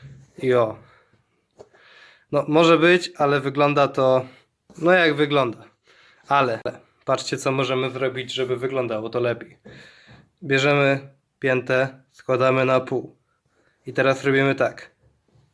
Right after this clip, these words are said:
Nasza zakładka jest na górze. To ten otwór, który znajduje się dalej. Wsadzamy tam palucha i resztę tej skarpety, w zasadzie całą jej część,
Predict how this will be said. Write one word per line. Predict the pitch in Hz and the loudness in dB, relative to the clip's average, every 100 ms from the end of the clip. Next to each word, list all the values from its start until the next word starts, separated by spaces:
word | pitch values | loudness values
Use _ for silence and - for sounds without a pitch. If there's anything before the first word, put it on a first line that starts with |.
| _ 127 | _ -4
Nasza | 131 147 131 | -2 0 0
zakładka | 127 - 135 - 135 | 0 2 0 2 2
jest | 127 127 | 2 2
na | 131 123 | 0 0
górze. | 127 120 123 127 135 - - _ - | 0 0 2 2 0 -14 -20 _ -10
To | 127 | -4
ten | 131 131 | 0 2
otwór, | 139 143 - 127 120 | 2 0 -2 -4 -4
który | - 135 131 | -2 0 0
znajduje | 127 127 123 127 | 2 0 4 2
się | 127 127 | 2 0
dalej. | 131 127 123 131 | 2 4 2 0
Wsadzamy | - 123 117 131 131 | -4 -4 0 0 0
tam | 127 123 | -2 0
palucha | 123 123 - 131 147 - _ _ _ | 2 2 0 -2 -2 -12 _ _ _
i | 127 131 | -2 2
resztę | 151 156 135 | 2 0 -2
tej | - 123 | -2 -4
skarpety, | - 131 123 123 131 147 | -4 -4 -2 -4 0 0
w | 151 - | -2 -10
zasadzie | 117 - 117 | -18 -8 -8
całą | 110 143 127 120 | 0 2 4 2
jej | 120 120 | 0 -2
część, | - 123 147 - | 0 0 0 -2